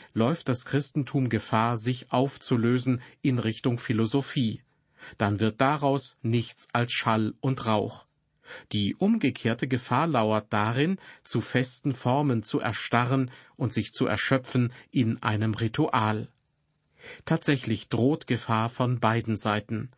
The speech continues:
Aber der Herr Jesus Christus nannte sich selbst das Wasser des Lebens.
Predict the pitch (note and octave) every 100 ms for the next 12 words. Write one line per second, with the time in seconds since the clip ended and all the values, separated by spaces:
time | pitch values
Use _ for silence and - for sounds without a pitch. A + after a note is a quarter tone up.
0 | _ _ _ - A#2+ E3 E3+ A2+ G#2 G2+
1 | A#2 A#2+ A#2 - D3 C#3+ - C#3+ - -
2 | - - A2 B2+ D3+ C#3 C#3+ - D3+ A#2+
3 | - - - - - G#2 - A2 C#3 -
4 | C3 C3 B2+ - A#2 G2+ F#2+ - -